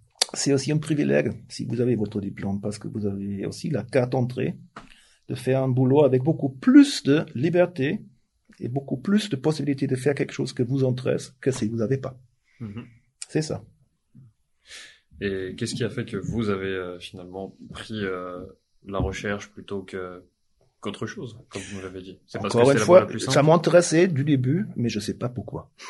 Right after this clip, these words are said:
Speaker 1: <laughs> Peut-être j'avais toujours
Speaker 2: Bon.
Speaker 1: besoin dans ma pensée d'avoir cette cadre empirique, euh,
Speaker 2: Mhm.
Speaker 1: j'aimais ça très bien,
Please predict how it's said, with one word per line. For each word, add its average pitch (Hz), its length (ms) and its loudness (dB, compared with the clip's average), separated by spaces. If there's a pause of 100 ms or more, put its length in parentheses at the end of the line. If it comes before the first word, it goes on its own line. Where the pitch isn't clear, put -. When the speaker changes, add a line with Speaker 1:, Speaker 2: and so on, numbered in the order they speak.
(300)
Speaker 1:
<laughs> - 760 -8
Peut-être 165 560 10
j'avais 147 280 12
toujours 151 320 4
Speaker 2:
Bon. 131 60 4
Speaker 1:
besoin 139 400 8
dans 139 80 8
ma 135 120 10
pensée 131 400 4
d'avoir 127 260 6
cette - 240 -6
cadre 120 540 6
empirique, 127 760 2
euh, 113 160 4
Speaker 2:
Mhm. 107 60 4
Speaker 1:
j'aimais 107 220 2
ça 113 180 0
très 127 180 0
bien, 131 280 4